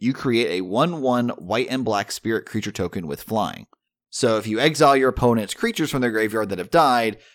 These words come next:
you then get a spirit, which isn't actually a one one spirit, but a two two spirit because you have Ethereal Absolution in play.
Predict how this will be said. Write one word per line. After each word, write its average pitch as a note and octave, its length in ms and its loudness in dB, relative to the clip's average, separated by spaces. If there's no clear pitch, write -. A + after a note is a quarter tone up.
you A#2+ 440 -4
then G#2 320 -4
get F#2 160 -6
a F2+ 40 -8
spirit, C3+ 540 -2
which G#2+ 200 -6
isn't A#2 240 -6
actually G#2+ 380 -6
a F2+ 80 -6
one E3+ 180 0
one A#2 160 0
spirit, G2+ 540 -4
but - 80 -10
a - 60 -10
two E3 180 2
two B2+ 160 -4
spirit G2 460 -6
because G2+ 380 -6
you F#2 200 -8
have F#2+ 280 -6
Ethereal F2+ 380 -8
Absolution G#2+ 480 -2
in D#2+ 80 -12
play. - 180 -12